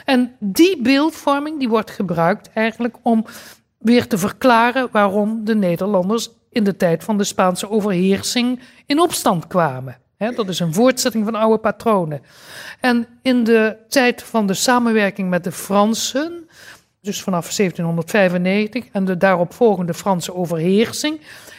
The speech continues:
werd diezelfde vrijheidslievendheid van de Batavieren weer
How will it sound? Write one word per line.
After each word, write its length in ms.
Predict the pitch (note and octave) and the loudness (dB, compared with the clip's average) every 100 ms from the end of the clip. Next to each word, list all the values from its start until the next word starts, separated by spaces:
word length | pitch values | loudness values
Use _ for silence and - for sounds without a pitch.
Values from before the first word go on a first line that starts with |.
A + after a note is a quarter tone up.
| - | 0
werd 380 | C4 - - - | 0 0 -10 -12
diezelfde 960 | G#3 A3 A#3+ G3+ B3+ C#4 C#4+ B3+ C4+ B3+ - - _ _ | -4 0 2 4 4 4 2 0 0 -2 -6 -20 _ _
vrijheidslievendheid 1400 | G3 G#3+ A#3 A3+ A3+ A3+ B3+ C#4 C4+ - G#3 A#3 B3 - | -4 0 2 2 0 0 2 0 -2 -4 -2 0 -2 -2
van 220 | A3 A3+ | -2 2
de 260 | A3+ A3 G#3+ | 2 0 -2
Batavieren 840 | G3+ A#3 A3 G3 B3+ C4 B3+ B3 - | 0 0 0 0 0 2 0 -2 0
weer 220 | A3 | 0